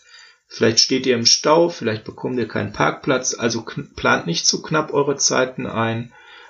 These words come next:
An dem Tag, wo ihr etwas unternehmen wollt und erledigen wollt, aber auch generell, fangt lieber jetzt etwas früher damit an, etwas zu erledigen, als es unnötig nach hinten zu schieben.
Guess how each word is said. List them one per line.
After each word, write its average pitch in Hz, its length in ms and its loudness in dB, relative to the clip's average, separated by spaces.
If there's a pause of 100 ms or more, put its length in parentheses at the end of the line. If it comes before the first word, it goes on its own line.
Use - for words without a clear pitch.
(120)
An 117 160 0
dem 107 160 2
Tag, 139 320 0
wo 123 120 6
ihr 110 60 2
etwas 101 320 -2
unternehmen 139 640 0
wollt 175 260 2
und - 140 -6
erledigen 156 520 0
wollt, 131 440 0
aber 131 180 2
auch - 180 0
generell, 131 640 0
fangt - 320 -8
lieber 127 180 0
jetzt 139 280 2
etwas - 320 -4
früher 165 300 2
damit 139 340 -2
an, 127 280 -4
etwas 120 340 -4
zu 127 100 -2
erledigen, 113 600 0 (240)
als 127 200 2
es 123 100 -2
unnötig 127 440 -2
nach 107 160 -6
hinten 117 200 -8
zu - 160 -6
schieben. 87 340 -6